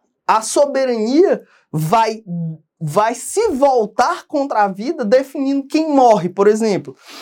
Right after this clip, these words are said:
Se a, a soberania pode estimular a vida, preservar a vida,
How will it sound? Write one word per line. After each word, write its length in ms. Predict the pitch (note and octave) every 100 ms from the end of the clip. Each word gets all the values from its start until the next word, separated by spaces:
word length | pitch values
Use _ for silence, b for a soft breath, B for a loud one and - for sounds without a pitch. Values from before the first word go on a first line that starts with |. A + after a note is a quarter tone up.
| B
Se 540 | - - E4+ E4 F3+ - _ -
a, 720 | F3 F#3 E3+ D3+ B2+ G2 -
a 80 | F3
soberania 680 | - C#4+ C#4 C#4+ D4 A#3 F3+
pode 420 | - D4 D#4+ D4
estimular 640 | - - D4+ C#4+ A#3+ G#3+
a 100 | A3+
vida, 300 | F#3+ F#3+ G3+
preservar 600 | G#3 A3 A3 G3+ F#3+ E3+
a 40 | D#3
vida, 420 | F#3+ E4+ B3+